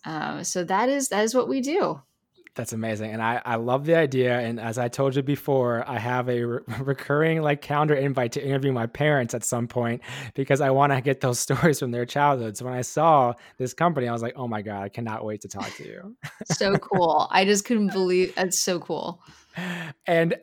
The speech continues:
Speaker 2: how did this get started in the first place, Amelia?
Speaker 1: Yeah, it's a great question. I, comes from a really personal place for me.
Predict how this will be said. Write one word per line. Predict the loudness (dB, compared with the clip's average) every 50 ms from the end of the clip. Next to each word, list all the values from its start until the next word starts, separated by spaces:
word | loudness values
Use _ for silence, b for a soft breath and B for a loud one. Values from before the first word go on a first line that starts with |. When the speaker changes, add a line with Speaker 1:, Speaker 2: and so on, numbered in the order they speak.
| _ _ -14
Speaker 2:
how | -12 -10 -2 0 0 0
did | 0 -2 -2 -2
this | -4 -4
get | -4 -8 -8
started | -8 -6 -2 2 2 2 2
in | 2
the | -2
first | -2 -2 -4 -2 -4
place, | -8 -12 -12
Amelia? | -12 -14 -14 -14 -14 -14 -16 -18 _ _ _ _ _ _ _ _ _ _ _ _ _ _ _ _
Speaker 1:
Yeah, | -8 -4 -2 0 0 0 0 0 -2 -4 -6 -8 _
it's | -10 -10 -8 -8 -12
a | -12 -6
great | -4 -4 -4 -4
question. | -4 -8 -8 -6 -6 -6 -6 -6 -6 -8 -8
I, | -6 -4 -4 -2 -2 -2 -2 -2 -4 -6 B B B B B B B B -2
comes | 0 0 2 2
from | 2 2
a | 4
really | 4 4 2 2
personal | 0 -4 -6 -6 -6 -8 -8 -10
place | -10 -8 -8 -8 -8
for | -8
me. | -8 -8 -8 -10 -6